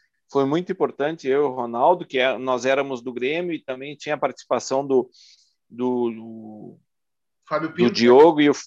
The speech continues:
Speaker 1: e o Fábio Pinto pelo Internacional, eram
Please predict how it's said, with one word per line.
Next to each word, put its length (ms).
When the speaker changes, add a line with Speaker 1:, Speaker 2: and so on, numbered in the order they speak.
Speaker 1:
e 140
o 40
Fábio 400
Pinto 400
pelo 280
Internacional, 760
eram 380